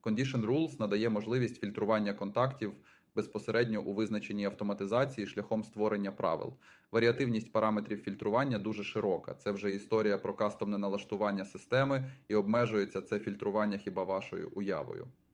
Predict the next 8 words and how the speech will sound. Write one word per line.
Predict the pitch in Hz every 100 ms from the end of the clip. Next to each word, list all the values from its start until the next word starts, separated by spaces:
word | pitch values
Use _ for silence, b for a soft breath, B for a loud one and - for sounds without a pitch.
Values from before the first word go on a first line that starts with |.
| -
Одне | 95 107
з | 107
простих | 104 - 120 110
і |
популярних | 104 98 104 104 98 98
налаштувань — | 98 101 - 107 131 131
створення | 131 - 107 104 98
правила, | - 104 123 120 117